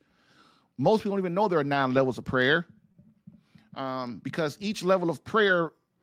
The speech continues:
gets you closer to God, okay? Um, I think the last number nine is transforming union or something like that. But the first level of prayer is vocal prayer, which is what most Protestants do. "Oh, Jesus, Jesus, Jesus,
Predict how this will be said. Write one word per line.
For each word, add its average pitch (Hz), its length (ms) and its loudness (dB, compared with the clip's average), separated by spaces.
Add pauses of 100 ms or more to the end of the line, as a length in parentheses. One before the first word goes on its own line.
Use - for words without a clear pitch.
gets - 220 -8
you 180 80 -6
closer 165 340 -2
to 143 100 -2
God, 139 440 0 (260)
okay? 127 340 0 (500)
Um, 131 260 -4
I 131 60 -4
think 196 200 -4
the 156 80 -2
last 196 420 0
number 165 200 -6
nine 175 260 -6
is 156 100 -6
transforming 147 720 0
union 131 400 0
or 107 60 -4
something 123 400 -2
like 110 180 -6
that. 107 280 -4 (580)
But 147 120 -6
the 139 100 -8
first 247 360 0
level 165 260 2
of 160 120 -2
prayer 170 260 2
is 190 140 4
vocal 180 340 -2
prayer, 127 300 -4
which 143 120 -6
is 143 120 -12
what 156 160 2
most 139 260 -4
Protestants 156 560 0
do. 98 260 -8 (720)
"Oh, 165 240 2
Jesus, 190 240 -6
Jesus, 135 240 -12
Jesus, 208 480 -2